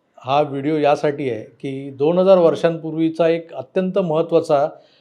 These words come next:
दूरदर्शी तत्कालीन निर्णय मला आपल्या समोर मांडायचा आहे, ज्याचा संदर्भ जर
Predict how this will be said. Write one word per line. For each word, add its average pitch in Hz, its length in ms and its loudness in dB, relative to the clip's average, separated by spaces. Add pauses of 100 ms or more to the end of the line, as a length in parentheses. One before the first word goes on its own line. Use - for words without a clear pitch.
(160)
दूरदर्शी 180 680 0
तत्कालीन 165 580 -2
निर्णय 139 380 -6
मला 139 460 -2 (220)
आपल्या 143 220 -6
समोर 139 320 -6
मांडायचा 107 460 -10
आहे, - 60 -20 (680)
ज्याचा 170 180 6
संदर्भ 202 460 4
जर 214 220 4